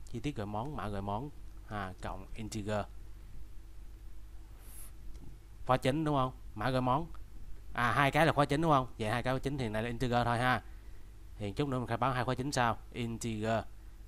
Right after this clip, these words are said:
Phải. Xuống dòng. Tới gì các bạn? Table. Chi tiết gọi món. Mã gọi món đúng không? Rồi mã món ăn. Cộng.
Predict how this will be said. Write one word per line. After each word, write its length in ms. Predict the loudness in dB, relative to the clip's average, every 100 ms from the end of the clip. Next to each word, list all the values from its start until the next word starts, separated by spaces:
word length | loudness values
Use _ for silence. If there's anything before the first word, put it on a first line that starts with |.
| -12
Phải. 340 | -4 -4 -2 -6 -10 -12 -12 -8
Xuống 260 | -2 -2 2
dòng. 200 | 2 0 -6 -14 -12 -12 -12 -12 -12 -12 -12 -12 -14 -12 -10 -4
Tới 180 | 4 6
gì 140 | 6 4
các 60 |
bạn? 180 | 4 2 -6 -12 -12 -10 -2
Table. 500 | 0 2 4 2 0 -6 -8 -8 -8 -8 -4
Chi 120 | -2
tiết 200 | 0 0
gọi 160 | -2 0
món. 340 | 0 2 0 -6 -10 -10 -10 -10 -10 -12 -12 -8 -8
Mã 200 | -4 -2
gọi 120 | 0
món 200 | 4 4
đúng 100 | 4
không? 180 | 4 4
Rồi 100 | 2
mã 160 | 2 2
món 160 | 4
ăn. 240 | 2 0 -2 -6 -6
Cộng. 260 | -4 -4